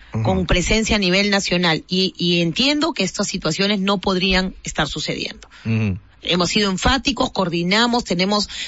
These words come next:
Speaker 2: coordinadores regionales en cada región, políticos que nos ayudan a mantener la organización y a seguir con el trabajo de bases. Nosotros no somos un partido improvisado, seguimos chambeando y la verdad es que estas situaciones no pueden darse.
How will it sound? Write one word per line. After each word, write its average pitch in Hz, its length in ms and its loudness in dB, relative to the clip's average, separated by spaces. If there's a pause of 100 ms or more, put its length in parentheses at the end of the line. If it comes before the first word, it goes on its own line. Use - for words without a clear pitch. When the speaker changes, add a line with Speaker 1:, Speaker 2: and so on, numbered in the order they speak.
(100)
Speaker 2:
coordinadores 185 580 2
regionales 180 540 0
en 175 100 -2
cada 180 200 2
región, 208 520 0
políticos 226 1040 0 (320)
que 208 100 0
nos 196 220 0
ayudan 285 640 2
a 208 80 0
mantener 196 560 0
la 277 80 2
organización 226 880 0 (340)
y 208 140 0
a 190 140 2
seguir 226 420 0
con 185 160 -4
el 170 120 -6
trabajo 180 420 0
de 190 100 2
bases. 196 420 0
Nosotros 196 380 0
no 202 60 0
somos 196 320 -2
un 196 100 -2
partido 190 340 0
improvisado, 190 640 2
seguimos 233 600 0
chambeando 202 680 0 (320)
y 208 120 0
la 185 100 2
verdad 165 360 2
es 214 100 -2
que - 100 -4
estas 202 220 -4
situaciones 185 540 -2
no 175 160 0
pueden 165 300 -2
darse. 185 280 -2